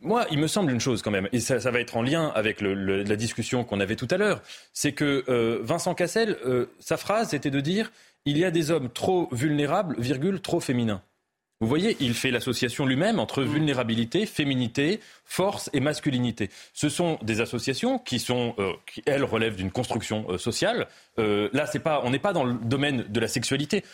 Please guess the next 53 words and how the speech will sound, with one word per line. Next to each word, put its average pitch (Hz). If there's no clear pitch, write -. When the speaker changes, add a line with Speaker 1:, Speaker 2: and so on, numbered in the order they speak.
Speaker 1:
on 117
est 123
dans 120
le 104
domaine 151
du 131
genre, 131
c'est-à-dire 104
de 113
quelles 139
valeurs 123
sont 135
associées 123
culturellement, 139
idéologiquement, 143
socialement 147
à 165
l'assignation 151
d'un 117
sexe, 151
de 110
chromosomes, 127
d'un 135
point 135
de 120
vue 120
génétique 113
à -
la 123
naissance. 113
Et 120
là, 208
on 175
est 127
dans 107
deux 160
registres 135
différents. 107
Et 135
il 156
me 156
semble 151
à 101
ce 120
titre -
que, 175
euh, 110
cette 127
association, 135
par 160
exemple, 135
entre 113
vulnérabilité 135